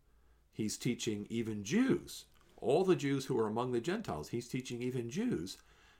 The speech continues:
not to circumcise their children, not to walk according to the customs of the Jews.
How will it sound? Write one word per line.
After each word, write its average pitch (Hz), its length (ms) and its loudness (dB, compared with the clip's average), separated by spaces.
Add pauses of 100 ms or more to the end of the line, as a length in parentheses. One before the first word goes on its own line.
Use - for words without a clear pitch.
not 123 320 2
to - 80 -4
circumcise 113 640 -2
their 98 140 -2
children, 147 520 0 (440)
not 107 320 0
to 123 100 -2
walk 95 320 -2
according 87 400 -2
to - 100 -10
the 90 80 -2
customs - 640 -10
of 87 180 -10
the 92 80 -10
Jews. - 540 -4